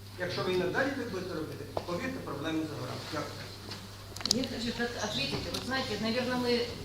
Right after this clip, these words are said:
Speaker 2: не так поступаем, как вот там, где Ясногирье, Кумейка. Мы, наверное, все-таки приходим, прислушиваемся и, э, да, сам к вам. и к вашим всем замечаниям. Где-то и все-таки их выполняем, где-то в какой-то степени, может, больше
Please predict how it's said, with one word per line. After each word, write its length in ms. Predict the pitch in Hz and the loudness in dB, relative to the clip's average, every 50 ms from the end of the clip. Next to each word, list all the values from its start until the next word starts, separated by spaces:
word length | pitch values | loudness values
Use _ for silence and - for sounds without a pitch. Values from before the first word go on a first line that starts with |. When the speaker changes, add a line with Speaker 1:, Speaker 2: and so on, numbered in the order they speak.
| - - | -4 -2
Speaker 2:
не 100 | 214 226 | 0 0
так 240 | 220 247 247 247 - | 4 4 4 4 4
поступаем, 540 | 214 214 202 - - 160 247 262 - 226 202 175 202 | 0 -4 -2 -2 0 2 2 4 4 4 2 0 -2
как 100 | 196 185 190 | -4 -4 -2
вот 140 | 202 202 - | -4 -2 0
там, 180 | 226 220 208 190 | 0 2 2 2
где 120 | 196 208 | 2 2
Ясногирье, 760 | 202 190 202 202 202 190 202 202 240 254 214 220 208 190 185 | 2 2 0 0 0 -2 0 0 0 2 2 2 2 2 0
Кумейка. 580 | 185 190 190 208 202 185 170 - - 151 151 - - - - - - - - | 0 -2 0 0 0 0 -2 -2 -4 -4 -6 -6 -6 -8 -12 -12 -12 -10 -4
Мы, 80 | - 214 | 0 2
наверное, 340 | 226 226 220 240 233 233 226 | 4 4 6 4 4 4 2
все-таки 360 | - - - 220 220 220 220 | 0 0 0 0 0 0 -2
приходим, 520 | 208 208 208 - - 208 247 262 214 180 - - | -2 0 0 0 0 -2 -2 0 0 -2 -2 -4
прислушиваемся 760 | - 196 160 202 240 277 240 - 208 185 180 180 - 190 202 | -4 -4 -2 -2 -2 -2 -2 -2 -2 -2 -2 -4 -4 -4 -4
и, 220 | 190 196 220 233 214 | -4 -2 0 0 2
э, 240 | 208 - - 196 185 190 | 2 0 0 0 0 2
да, 100 | 202 202 | 0 2
сам 180 | - - 202 196 | 2 2 0 0
к 200 | 185 180 - 185 | 0 -2 2 4
вам. 200 | 190 175 - - - - - - - - | 4 4 4 2 -2 -6 -8 -10 -10 -8
и 40 | 180 180 | -4 2
к 40 | |
вашим 320 | 202 233 247 262 - 254 233 226 226 - | 6 8 8 8 8 4 4 2 2 2
всем 200 | - 240 240 214 | 2 2 2 4
замечаниям. 640 | 214 240 240 233 - - 202 185 170 156 151 151 - - - - - - | 4 2 2 2 2 4 4 4 4 4 2 -2 -4 -6 -6 -8 -8 -6
Где-то 300 | 214 - 233 269 269 254 262 254 233 220 - - | -2 0 2 2 4 6 6 6 6 6 4 2
и 140 | 247 240 220 | 2 0 0
все-таки 480 | - - 226 - 254 202 - 247 247 | 0 0 0 0 -2 0 2 2 2
их 100 | 233 - | 4 4
выполняем, 640 | 202 240 202 247 247 240 220 202 196 175 165 160 165 - | 4 4 6 6 6 6 6 6 6 6 6 4 2 0
где-то 220 | 170 165 160 185 | 0 0 2 2
в 40 | 185 | 2
какой-то 440 | 208 202 - 330 381 - - 262 254 | 0 0 2 2 2 2 4 4 2
степени, 340 | 254 262 247 226 220 214 | 2 2 2 2 4 4
может, 300 | 208 214 208 202 196 196 - 202 | 6 6 4 4 2 -2 -2 -2
больше 380 | 208 269 320 302 - - 262 | 0 2 2 2 2 2 0